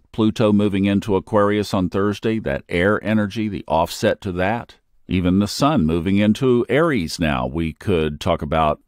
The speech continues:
grounding, the practicality of Virgo. But you're going to see a theme unfolding here, and the Virgo desire to have everything in order, I think, is a big piece of this theme. So it starts right there with the rising sign.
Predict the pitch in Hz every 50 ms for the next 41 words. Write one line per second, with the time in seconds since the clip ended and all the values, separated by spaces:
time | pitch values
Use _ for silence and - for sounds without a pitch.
0 | _ 117 98 95 101 107 110 120 123 120 117 107 101 85 76 65 60 58 57 _
1 | _ _ _ _ _ 110 - _ _ _ - - 120 120 135 _ _ - - -
2 | - 139 104 98 98 98 92 - - 117 101 101 98 90 101 104 104 104 92 90
3 | 71 57 50 - - - - _ _ _ - 104 90 - 104 98 107 123 147 170
4 | 165 - - 160 151 127 117 - - - 143 143 143 135 120 101 87 80 - -
5 | 95 87 82 78 87 82 80 82 95 92 92 95 - - 98 101 101 98 98 92
6 | 92 85 - 90 95 120 131 170 165 143 151 147 135 131 123 120 113 107 95 90
7 | 113 110 95 85 80 85 101 98 110 113 104 95 82 76 73 - - 95 67 -
8 | - 113 107 104 - - _ _ 98 107 110 117 127 127 - - 135 131 123 110
9 | 104 104 113 113 95 73 53 50 _ _ _ _ _ _ - 101 107 101 117 110
10 | 104 92 - 92 85 78 92 82 76 73 85 107 104 107 110 110 110 110 104 98
11 | _ - 120 113 98 90 - - 78 69 87 85 78 - - - 101 90 80 71
12 | 67 - - 78 76 73 - - - 107 92 87 - - 80 80 92 120 127 120
13 | - 123 123 123 117 117 117 113 - 113 107 98 101 101 95 98 104 107 104 -
14 | 113 110 107 110 107 - - - 113 107 98 87 78 73 73 73 76 78 73